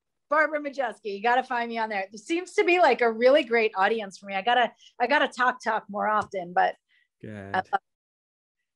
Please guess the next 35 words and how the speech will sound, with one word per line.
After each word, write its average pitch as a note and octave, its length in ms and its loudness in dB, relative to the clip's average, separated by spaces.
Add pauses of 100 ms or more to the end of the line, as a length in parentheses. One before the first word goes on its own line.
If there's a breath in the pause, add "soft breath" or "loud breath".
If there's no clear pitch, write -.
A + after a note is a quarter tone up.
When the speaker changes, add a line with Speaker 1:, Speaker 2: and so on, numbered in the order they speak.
(180)
Speaker 2:
Excellent. A#2 380 -6 (100)
Barbara, B2 340 -2
I B2+ 60 -8
wanna D3+ 200 -4
say A2+ 160 -2
this A2+ 220 -6
was G#2+ 160 -8
just G#2+ 220 -6 (220)
amazing. G2+ 600 -6
I G2+ 120 -8
mean, G2+ 340 -8 (180)
you've C3+ 220 0
amplified C3 580 -2
me A2+ 280 -8
today. F#2+ 420 -10 (320)
So - 180 -6
I A2+ 40 0
wanna A#2 160 -4
say - 140 2
Speaker 1:
Yeah. G#2+ 120 -4
Speaker 2:
thank G2+ 260 -18
you. F#2 200 -8 (540 soft breath)
Um, G2 380 0 (520)
forget G#3+ 180 4
about D3+ 180 4
the A2 100 -2
audience. G#2+ 340 0
You've D#3 100 -4
amplified C#3 400 -4
me. C3+ 220 2
<laughs> - 580 -2
I'm - 360 0
just F3 180 -8
joking, E3+ 320 2
audience. F3+ 400 4